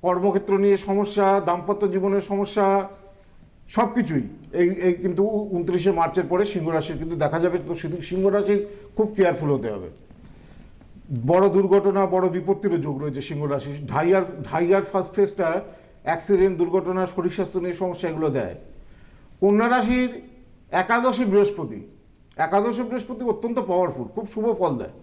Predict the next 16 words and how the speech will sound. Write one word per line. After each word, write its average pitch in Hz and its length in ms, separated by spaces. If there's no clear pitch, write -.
আয় 185 220
বৃদ্ধি 180 300
করায়, 196 280
উপার্জন 196 400
বৃদ্ধি 180 280
করায়, 190 340
সাকসেস 214 500
দেয়। 143 160
একাদশ 185 420
তো 220 100
সফলতার 226 540
ভাব, 180 340
সেখানে 226 280
বৃহস্পতি 226 500
আসা 220 180
মানে 233 240